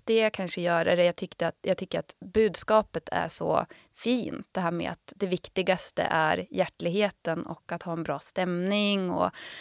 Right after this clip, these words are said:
vara en god medmänniska. Med, medans det ofta, det som prisas,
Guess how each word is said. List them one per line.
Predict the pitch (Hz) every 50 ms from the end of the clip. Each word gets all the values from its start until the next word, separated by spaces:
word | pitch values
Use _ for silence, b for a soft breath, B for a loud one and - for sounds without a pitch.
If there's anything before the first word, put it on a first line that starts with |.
| B B
vara | B 214 202 190 190
en | 180 180
god | 170 170 165 160 165 160
medmänniska. | 180 180 170 170 165 165 185 208 247 269 262 214 170 - - - - - B B B B -
Med, | - 185 175 180 - - _ _ _ _ -
medans | 190 180 175 175 175 - -
det | -
ofta, | 175 170 - - - 170 160 160
det | 160 175 170
som | - 175 165
prisas, | - - 208 185 175 175 190 - 247 226 220